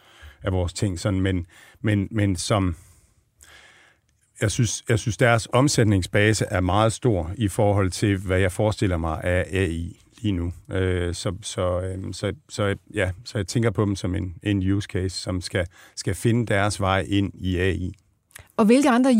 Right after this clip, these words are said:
Speaker 2: use cases, øh, holder du så særligt øje med?
Speaker 1: Ja, det er et mega godt spørgsmål. Jeg, jeg tror, jeg vil svare med en historie i stedet for. Fordi at, øhm, at,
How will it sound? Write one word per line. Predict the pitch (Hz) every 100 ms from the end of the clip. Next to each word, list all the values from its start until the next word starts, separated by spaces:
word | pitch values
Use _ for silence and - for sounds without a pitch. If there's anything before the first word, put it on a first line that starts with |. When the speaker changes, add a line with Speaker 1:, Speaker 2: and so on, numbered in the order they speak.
| 247
Speaker 2:
use | 262 -
cases, | 247 220 233 -
øh, | 226 202
holder | 196 202
du | 185 208
så | - 220
særligt | - 220 226 233 - -
øje | 208 220
med? | 214 220 - - - -
Speaker 1:
Ja, | 113
det | - 120
er |
et | 110
mega | 120 131 120
godt | 110 104
spørgsmål. | 131 117 117 95 - 85 95
Jeg, | 113 98
jeg | 123 107
tror, | 143
jeg | 127 104
vil |
svare | 101 - 117 123
med | 123 107
en | 95
historie | 110 - 135 117 92
i | 87
stedet | 131 101
for. | - 95 - - - -
Fordi | - 117 104
at, | 113 98 - 117
øhm, | 104 101 101 101 95
at, | -